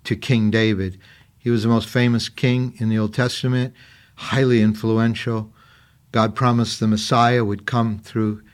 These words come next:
his lineage, as indeed Jesus was a son of David. But he also saw some brutal times. He faced a lot of enemies.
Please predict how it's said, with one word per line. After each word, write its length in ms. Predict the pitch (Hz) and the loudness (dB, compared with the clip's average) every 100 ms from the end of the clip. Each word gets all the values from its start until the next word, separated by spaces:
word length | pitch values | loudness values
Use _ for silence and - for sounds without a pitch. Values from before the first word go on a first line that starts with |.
| _ | _
his 320 | - 123 98 | 2 2 2
lineage, 520 | 110 131 135 135 120 | 0 2 2 0 -4
as 360 | 147 107 95 113 | -8 -6 -8 -6
indeed 400 | 110 107 113 113 | -2 0 2 0
Jesus 560 | 90 127 127 117 123 101 | -2 0 0 0 -4 -2
was 400 | 117 117 104 - - | -2 -2 -4 -10 -6
a 80 | 107 | -4
son 300 | - 120 113 | -2 0 0
of 100 | 104 | -2
David. 440 | 120 139 131 131 - - - - - _ | -2 0 -2 -6 -16 -20 -20 -20 -20 _
But 440 | 113 104 123 120 120 | -4 2 4 4 2
he 180 | 131 | 2
also 460 | 131 143 139 135 120 | 6 6 4 2 2
saw 380 | 107 - 123 113 | 2 0 0 0
some 440 | - 123 110 107 | -2 0 0 0
brutal 520 | 113 107 110 123 113 104 | -4 -2 4 6 4 0
times. 320 | 120 104 95 | -2 -2 -4
He 80 | 107 | -6
faced 320 | 123 113 - | -4 -4 -6
a 80 | 107 | -4
lot 280 | 107 110 107 | -2 0 -2
of 80 | 113 | -2
enemies. 480 | 127 127 131 127 | 0 0 -2 -8